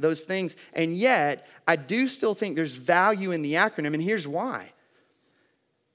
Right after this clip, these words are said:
Because it reminds us not to forget to adore and thank God. Right? We're, we're quick to run to the Lord with the category of supplication in front of us.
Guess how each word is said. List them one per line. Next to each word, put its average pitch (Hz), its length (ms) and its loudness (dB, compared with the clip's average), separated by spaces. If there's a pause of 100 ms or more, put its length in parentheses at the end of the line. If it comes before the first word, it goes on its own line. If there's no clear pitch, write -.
(180)
Because 185 300 0
it 208 80 4
reminds 180 540 0
us 185 360 -2
not 247 300 2
to 220 100 2
forget 185 540 0
to 190 160 -2
adore 196 600 2 (260)
and 180 240 -2
thank 214 300 0
God. 240 420 2 (1900)
Right? 214 160 2
We're, 220 200 0 (140)
we're 233 140 2
quick 262 520 -2
to 185 300 0 (140)
run 208 260 0
to 214 120 0
the 180 100 0
Lord 190 500 0 (1200)
with 185 120 0
the 185 60 0
category 208 460 4
of 160 100 0
supplication 160 680 0
in 127 80 -4
front 127 220 -4
of 117 100 -4
us. 196 320 -4